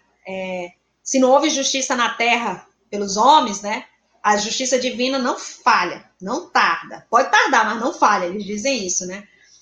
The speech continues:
Então, a nossa companheirada, no ano passado, nós tivemos a notícia que o coronel Mário Colares Pantoja morreu em decorrência da covid, né?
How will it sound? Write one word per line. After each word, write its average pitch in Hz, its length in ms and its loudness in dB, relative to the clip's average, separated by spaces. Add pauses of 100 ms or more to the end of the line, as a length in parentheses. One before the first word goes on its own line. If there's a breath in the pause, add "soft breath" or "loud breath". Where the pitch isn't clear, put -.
(160)
Então, 240 380 4
a 262 60 2
nossa 269 240 2
companheirada, 269 760 2
no 233 160 -4
ano 240 180 -4
passado, 240 360 2
nós 269 120 -2
tivemos 269 200 2
a 262 60 2
notícia 240 400 -4
que 240 140 -8
o 240 220 -4
coronel 233 380 -2
Mário 226 300 0
Colares 220 380 0
Pantoja 214 540 -4
morreu 240 440 0
em 311 100 -2
decorrência 226 540 -6
da 202 80 -4
covid, 240 640 -6
né? 254 180 -8